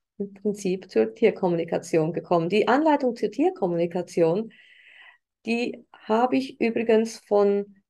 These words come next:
meinem tierischen Mentor Spot bekommen.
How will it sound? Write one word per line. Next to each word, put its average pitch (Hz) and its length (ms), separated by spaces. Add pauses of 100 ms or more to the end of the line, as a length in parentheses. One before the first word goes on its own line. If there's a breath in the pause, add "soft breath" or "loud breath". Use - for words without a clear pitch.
meinem 196 360
tierischen 214 920 (180)
Mentor 190 760 (140)
Spot - 440 (140)
bekommen. 170 720